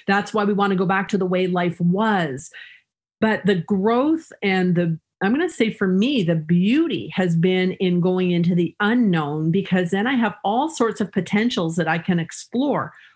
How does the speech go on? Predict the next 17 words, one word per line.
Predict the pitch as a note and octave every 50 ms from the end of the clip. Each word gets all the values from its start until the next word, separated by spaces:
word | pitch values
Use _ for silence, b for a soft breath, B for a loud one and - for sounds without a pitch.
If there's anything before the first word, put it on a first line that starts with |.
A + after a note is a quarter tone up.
| B -
What | F3 F#3 A3+ C4 B3 -
do | C4+ B3 A3+
I | G#3+
get | F3+ E3 G3 G#3 G#3+ -
to | - G#3+
do | F3 F#3 F3
next, | F3 F#3 F#3+ F#3+ F#3 - -
and | - E3+
how | E3 G3+ A3 A3 A3
is | G#3+ F3+
that | F#3 F#3 F#3 F#3 F#3
gonna | - F3+ E3+ D#3+
occur? | D#3+ D#3 - - - B3 A3+ F#3+ D#3+ D#3 D#3+ E3 B B B B B B B
And, | - G3 F#3+ F#3+ G3 G3 G3 G3 -
and | - G3 F#3+ F#3+ F#3 F#3 F3+ F3 - - _ _
for | - A3
me, | A3 A3 A3+ A#3 B3 C4 C#4+ D4